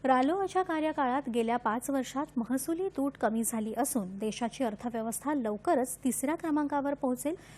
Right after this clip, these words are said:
जगही भारताकडे मोठ्या आशेनं पाहत आहे, असं सांगून पंतप्रधान नरेंद्र मोदी यांच्या नेतृत्वाखाली झालेले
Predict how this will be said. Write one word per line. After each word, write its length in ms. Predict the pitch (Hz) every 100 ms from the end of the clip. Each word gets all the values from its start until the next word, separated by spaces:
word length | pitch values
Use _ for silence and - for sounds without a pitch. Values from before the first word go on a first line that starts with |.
| - -
जगही 380 | 226 330 370 427
भारताकडे 580 | 349 302 277 254 254 294
मोठ्या 300 | 262 226 254
आशेनं 480 | 226 208 - 285 339
पाहत 300 | 262 262 254
आहे, 240 | 262 214
असं 260 | 214 202 226
सांगून 360 | 226 262 254 330 - - -
पंतप्रधान 580 | 254 262 320 294 330 381
नरेंद्र 340 | 339 311 302
मोदी 260 | 262 240 262
यांच्या 320 | 302 247 269
नेतृत्वाखाली 720 | 214 214 220 240 226 226 233
झालेले 420 | 233 220 208 214